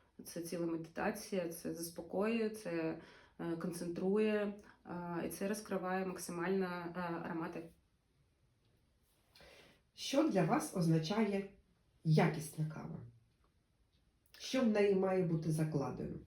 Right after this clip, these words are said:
Speaker 2: в якісній каві?
Speaker 1: А, в якісній, е, каві має бути букет,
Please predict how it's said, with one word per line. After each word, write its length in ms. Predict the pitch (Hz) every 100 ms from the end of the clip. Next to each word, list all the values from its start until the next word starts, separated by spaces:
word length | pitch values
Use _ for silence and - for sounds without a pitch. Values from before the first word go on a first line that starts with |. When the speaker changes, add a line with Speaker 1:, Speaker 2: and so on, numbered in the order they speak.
| - -
Speaker 2:
в 60 |
якісній 560 | 139 156 - - - 170 -
каві? 240 | 160 156 156 - _ _ - - - -
Speaker 1:
А, 80 | - 180
в 120 | 170
якісній, 600 | 170 240 277 240 208 185
е, 80 | 190
каві 280 | 175 233 254
має 220 | 180 202
бути 240 | 190 190 170
букет, 440 | 160 - 127 -